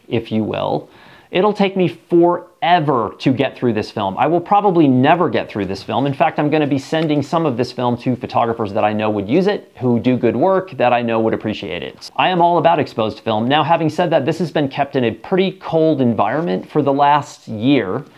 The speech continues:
I had a freezer, uh, in California before I left that was just for film. A freezer will stop chemical aging of film, but it will not stop atmospheric aging. To stop atmospheric aging, you need a salt mine.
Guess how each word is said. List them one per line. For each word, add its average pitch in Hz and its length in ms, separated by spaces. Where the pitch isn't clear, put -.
I 131 120
had 175 160
a 156 60
freezer, 170 720
uh, 123 300
in 123 320
California 139 480
before 113 240
I 104 60
left 101 360
that 110 140
was 101 140
just 135 340
for 123 100
film. 101 420
A 139 220
freezer 214 420
will 143 200
stop - 600
chemical 180 640
aging 127 500
of 107 160
film, 120 280
but 113 100
it 110 80
will 147 220
not 151 220
stop 123 400
atmospheric 113 640
aging. 90 400
To 135 80
stop 165 340
atmospheric 156 540
aging, 117 340
you 113 140
need 117 240
a 104 80
salt 160 320
mine. 85 260